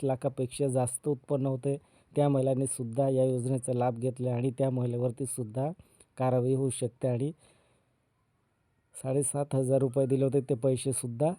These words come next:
त्यांना रि-, रिटर्न करावं लागेल,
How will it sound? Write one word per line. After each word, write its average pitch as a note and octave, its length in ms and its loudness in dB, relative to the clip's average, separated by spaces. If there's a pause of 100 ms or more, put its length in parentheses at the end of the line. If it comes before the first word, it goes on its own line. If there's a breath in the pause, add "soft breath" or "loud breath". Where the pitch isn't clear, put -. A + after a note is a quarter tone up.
(340)
त्यांना C3+ 320 2 (1160)
रि-, C#3+ 400 0
रिटर्न C#3 360 2
करावं A#2+ 260 0
लागेल, G2+ 280 -6